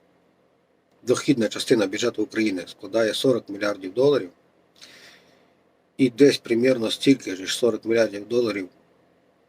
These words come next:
Україні потрібно на забезпечення країни, на всі соціальні програми, на життя України, де беруться вісімдесят, ще додаткових вісімдесят мільярдів доларів на ведення війни. Ці гроші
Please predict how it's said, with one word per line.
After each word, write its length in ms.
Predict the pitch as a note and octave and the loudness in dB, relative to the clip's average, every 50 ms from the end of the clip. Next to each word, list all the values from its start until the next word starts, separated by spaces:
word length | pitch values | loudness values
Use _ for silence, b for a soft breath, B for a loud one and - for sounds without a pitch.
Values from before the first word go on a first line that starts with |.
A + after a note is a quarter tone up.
| _ _ _ | _ _ _
Україні 440 | G#2 - - A2 A#2 B2+ B2 A#2 - | -12 -4 0 2 2 4 2 0 -4
потрібно 580 | - A2 - - B2 B2+ A#2+ A2+ A2 G#2+ G2+ - _ _ _ _ _ _ _ _ _ _ _ - | -6 -8 -4 -2 -2 0 0 0 0 -2 -2 -4 _ _ _ _ _ _ _ _ _ _ _ -6
на 380 | A2+ A2+ A#2+ B2+ B2 G#2+ F2+ - _ - | -2 0 0 2 0 0 -4 -6 _ -20
забезпечення 720 | - - A2 G#2+ A#2 - - C#3 B2 A2+ - - G#2+ G#2 | -10 -10 -8 -6 -6 -4 0 0 0 2 0 -2 -2 -4
країни, 500 | G2 - G#2+ A2 A2 B2+ D#3 D#3 A#2+ G2 - - _ _ _ _ _ - | -6 -4 0 0 2 2 2 2 2 -2 -4 -8 _ _ _ _ _ -10
на 80 | G2+ G2 | -8 -8
всі 180 | - - A#2 | -4 -4 -4
соціальні 540 | G#2 - - - - A2 A2+ A2 G2+ G2+ G2 | -4 -4 -10 -6 -2 -2 0 0 -2 -6 -10
програми, 640 | - - G2 F#2+ G2 G#2 G2+ G2 F#2+ F#2+ F#2+ F#2 - _ _ _ _ _ _ _ _ _ _ _ _ _ _ _ _ _ _ _ _ | -14 -16 -18 -14 -8 -6 -6 -4 -4 -6 -8 -10 -12 _ _ _ _ _ _ _ _ _ _ _ _ _ _ _ _ _ _ _ _
на 80 | C3 B2 | 0 0
життя 280 | C3 D3+ - - C3+ | 0 0 2 2 2
України, 540 | A2 G2+ - - G#2+ B2 D3+ F#3+ F3 A2+ F2+ - _ _ _ _ _ _ B B B B B B _ | 2 2 -2 -4 -2 0 0 0 0 -2 -6 -6 _ _ _ _ _ _ B B B B B B _
де 160 | - A#2 C#3 | 0 0 0
беруться 380 | C3+ C3 A2 A2 A#2+ A#2+ - G#2 | 2 2 0 -2 -2 -6 -6 -8
вісімдесят, 400 | G#2 - - G#2 G2+ - - - _ _ _ _ | -8 -6 -8 -8 -10 -10 -12 -14 _ _ _ _
ще 160 | - - C#3+ C3+ | 2 4 4 6
додаткових 720 | C3 C3 C3 B2+ B2 - - - D3+ C#3 B2+ - - A#2+ | 6 4 2 2 -2 -2 4 6 6 8 6 4 2 -4
вісімдесят 460 | A2 - A#2+ A#2 A2 - B2+ A#2 - | -4 -2 -2 -2 2 2 0 0 2
мільярдів 400 | A2+ A2 A#2 A2+ G2+ G2+ G2+ G#2 | 0 0 0 0 0 -4 -8 -4
доларів 420 | B2 C3 D3 D3 C3+ A2+ G#2 G2+ | 0 2 2 2 2 0 -2 -4
на 100 | G2 G2 | -6 -4
ведення 340 | G#2 A#2+ A#2 G#2 G#2 G#2 G2+ | -4 -4 -4 -4 -6 -8 -10
війни. 260 | G2 G2 F2+ E2 - - _ _ _ _ _ _ _ _ _ _ _ _ _ _ _ _ _ _ _ _ _ _ _ _ _ _ _ _ _ _ _ _ _ _ _ _ _ _ - - | -10 -10 -12 -14 -16 -20 _ _ _ _ _ _ _ _ _ _ _ _ _ _ _ _ _ _ _ _ _ _ _ _ _ _ _ _ _ _ _ _ _ _ _ _ _ _ -16 -10
Ці 320 | - - - C3 B2 A#2 | -8 -6 -4 -2 -4 -4
гроші 520 | F#2 G#2+ A2+ B2+ E3 F3+ - - F#3 E3 | -6 -4 -2 -2 -2 -2 -2 -4 -6 -6